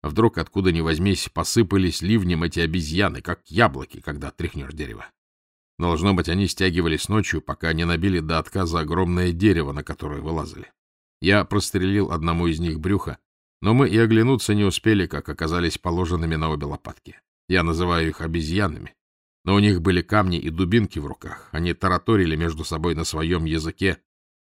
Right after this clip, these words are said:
и вовремя догадались посвязывать нам руки лианами.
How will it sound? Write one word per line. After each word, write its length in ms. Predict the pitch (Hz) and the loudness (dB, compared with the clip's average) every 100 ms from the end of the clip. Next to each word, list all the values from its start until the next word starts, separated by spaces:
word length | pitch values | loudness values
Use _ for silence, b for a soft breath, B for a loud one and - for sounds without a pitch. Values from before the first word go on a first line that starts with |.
| _ | _
и 200 | - 95 | 0 2
вовремя 500 | 85 117 104 92 80 | 4 4 4 4 0
догадались 580 | 78 82 90 85 82 78 | -4 -2 0 0 0 -2
посвязывать 680 | - 95 - 87 82 87 78 | -2 -2 0 -2 0 -2 -2
нам 220 | 82 82 | -2 -2
руки 240 | 82 - 87 | -2 -2 -2
лианами. 580 | 92 80 - - - | 0 -2 -6 -12 -16